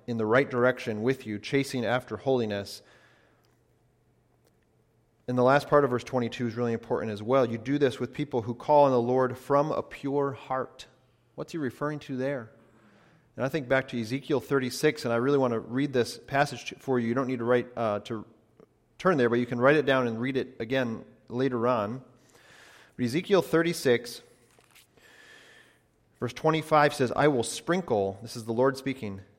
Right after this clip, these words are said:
"I will sprinkle clean water on you, and you shall be clean from all your uncleannesses, and from all your idols I will cleanse you.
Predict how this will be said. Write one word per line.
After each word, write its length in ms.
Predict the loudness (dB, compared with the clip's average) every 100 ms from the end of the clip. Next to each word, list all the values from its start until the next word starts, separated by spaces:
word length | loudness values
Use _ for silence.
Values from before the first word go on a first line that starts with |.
| _ _ -2
"I 60 |
will 120 | -2 -2
sprinkle 480 | 0 2 4 4
clean 420 | 4 0 -2 2 8
water 360 | 8 8 6
on 180 | 2 -2
you, 380 | -4 -4 -6 -8 -8
and 140 | -4 -2
you 100 | 4
shall 180 | 6
be 100 | 6
clean 400 | 2 0 2 2
from 240 | 2 0 2
all 340 | 8 10 10
your 160 | 10 8
uncleannesses, 760 | 6 2 0 0 0 2 0
and 140 | 0 0
from 140 | 2
all 340 | 10 12 12
your 220 | 10 6 6
idols 420 | 6 6 4 4
I 140 | 4
will 160 | 4 2
cleanse 380 | 0 -4 -4 -6
you. 240 | -8